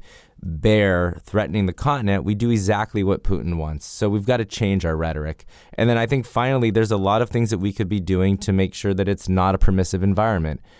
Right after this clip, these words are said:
You know, why aren't the U N and the U S sanctions, um, having bite in sub-Saharan Africa? Why aren't we using our tools more effectively to go after P M Cs? And then I think we could do a lot more work in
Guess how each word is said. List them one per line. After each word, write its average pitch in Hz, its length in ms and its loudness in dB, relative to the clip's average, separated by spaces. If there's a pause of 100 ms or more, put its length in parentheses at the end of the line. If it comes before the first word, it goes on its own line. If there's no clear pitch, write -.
(160)
You 92 40 -4
know, 92 80 0
why 92 340 0
aren't 107 260 0
the 101 80 -4
U 98 280 0
N 95 200 2
and 87 100 0
the 85 80 -2
U 90 140 2
S 87 100 0
sanctions, 90 680 -4 (360)
um, 87 160 -2
having 92 420 -2
bite 90 300 -2
in 80 100 -6
sub-Saharan 85 540 -4
Africa? 85 380 -2
Why 92 200 0
aren't 107 140 2
we 95 80 0
using 92 440 0
our 82 160 0
tools 98 720 -2 (280)
more 95 200 2
effectively 87 880 -2 (240)
to 104 140 -4
go 92 240 2
after 90 420 -2
P 92 240 0
M 87 120 2
Cs? 90 400 0 (380)
And 104 120 4
then 120 100 4
I 113 80 2
think 123 260 -4
we 131 100 -2
could 131 120 -2
do 135 120 4
a 120 40 4
lot 107 200 2
more 98 140 -2
work 98 240 2
in 90 180 0